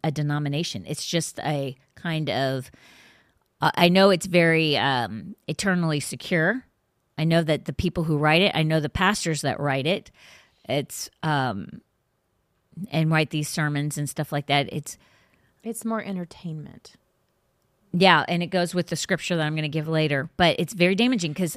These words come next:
Speaker 1: like, like, uh, one of these churches that somebody was telling me about, and I, when I re-, when I'm talking about churches, I'm talking about a lot of what I'm gonna tell you about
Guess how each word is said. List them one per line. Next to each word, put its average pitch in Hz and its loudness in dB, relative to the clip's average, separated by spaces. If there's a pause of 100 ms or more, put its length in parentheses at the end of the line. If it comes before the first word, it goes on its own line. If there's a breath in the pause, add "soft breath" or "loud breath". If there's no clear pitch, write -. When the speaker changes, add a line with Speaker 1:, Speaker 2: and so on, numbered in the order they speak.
Speaker 1:
like, 170 0 (340 loud breath)
like, 185 4
uh, 156 6
one 175 2
of 196 2
these 165 0
churches 202 0
that 156 -4
somebody 165 0
was 151 0
telling 185 2
me 160 2
about, 147 4
and 190 4
I, - 4
when 202 4
I 233 10
re-, 294 2
when 196 2
I'm 247 6
talking 277 4
about 202 4
churches, 226 -2
I'm 226 0
talking 233 2
about 170 4
a - -4
lot 165 6
of 226 2
what 196 2
I'm 185 0
gonna 170 -2
tell 175 0
you 226 2
about 220 4